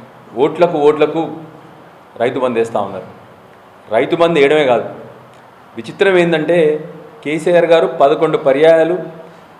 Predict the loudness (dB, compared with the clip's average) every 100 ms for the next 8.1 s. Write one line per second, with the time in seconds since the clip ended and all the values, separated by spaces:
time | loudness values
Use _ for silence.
0 | -16 -2 0 2 2 2 -2 -2 2 2
1 | 2 -2 -4 -4 -6 -8 -18 -20 -20 -20
2 | -20 -12 -2 0 2 0 0 0 -2 -4
3 | -4 -4 -8 -16 -20 -18 -4 -2 -2 0
4 | 0 4 4 4 -2 -2 -10 -12 -10 -2
5 | -2 -2 -2 -2 0 0 -2 -4 -6 -8
6 | -8 -10 -10 -12 -10 -2 0 0 -2 -2
7 | -4 -4 -6 -4 -2 0 2 0 -2 -8